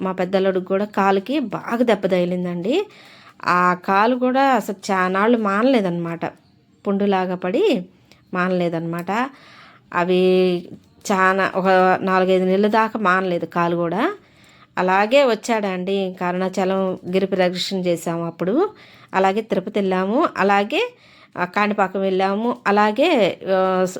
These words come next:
గోల్డెన్ టెంపుల్ ఉంటుంది కదా, అక్కడికి కూడా వెళ్ళాము. అప్పుడు వెళ్ళాము అనమాట, కారు మాట్లాడుకొని వెళ్ళాము. ఇంకా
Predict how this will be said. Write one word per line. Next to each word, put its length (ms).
గోల్డెన్ 340
టెంపుల్ 240
ఉంటుంది 280
కదా, 260
అక్కడికి 280
కూడా 180
వెళ్ళాము. 320
అప్పుడు 240
వెళ్ళాము 300
అనమాట, 380
కారు 180
మాట్లాడుకొని 600
వెళ్ళాము. 580
ఇంకా 540